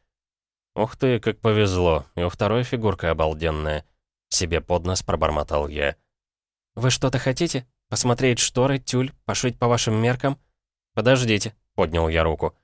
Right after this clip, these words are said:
«Шторы меня не интересуют, вы замужем?» «Разведена», удивилась хозяйка магазина, если я не ошибся. «Отлично. Вы на дом выезжаете мерки снимать?» «У нас есть выездной сотрудник». «Меня не интересует сотрудник, меня интересуете лично вы.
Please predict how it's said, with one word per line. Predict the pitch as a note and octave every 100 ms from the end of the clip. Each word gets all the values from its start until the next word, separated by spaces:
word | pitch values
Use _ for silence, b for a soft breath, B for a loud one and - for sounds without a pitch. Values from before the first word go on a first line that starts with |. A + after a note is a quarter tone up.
| _ _ _
«Шторы | - - D3+
меня | D3 C#3+
не | C#3+ C#3
интересуют, | C3 C3+ B2+ A2+ F#2 F2
вы | G#2+
замужем?» | G2+ B2 F#3 D3 D3+ _ _ _ _ _ _ _
«Разведена», | F#2 F2+ F2+ F#2 F2+ E2+ F2 - _ -
удивилась | F2 E2 E2+ E2
хозяйка | - E2 E2 E2
магазина, | E2+ E2+ E2+ E2 F#2+ G2
если | D#2 D#2+ - D#2+
я | D#2+
не | E2
ошибся. | E2 - D2+ - - - _ _ _ _ _ _
«Отлично. | A2+ C3 A2 - G2 F2+ _ _
Вы | G2 C3
на | C3+ C3+
дом | B2 A#2
выезжаете | A#2 A2 C#3 E3+ D3
мерки | G#2+ F2+ F2+
снимать?» | E2+ F#2 E2+ D#2+ - _ _ _ _ _ _
«У | F#2+
нас | F2 G2 -
есть | G2 -
выездной | G#2+ G#2+ F#2+ G2+ G2+
сотрудник». | - A2 G2 D#2+ E2+ - _ _ _ _ _ _
«Меня | F#2+ C3+
не | D3+
интересует | D3+ D3+ D3 C3 D#3 D#3
сотрудник, | - - A2+ G2+ G2 -
меня | G#2 G#2
интересуете | A#2 A2+ G#2+ G#2 C3 C3 G#2+
лично | A2 - G#2+
вы. | F2 D#2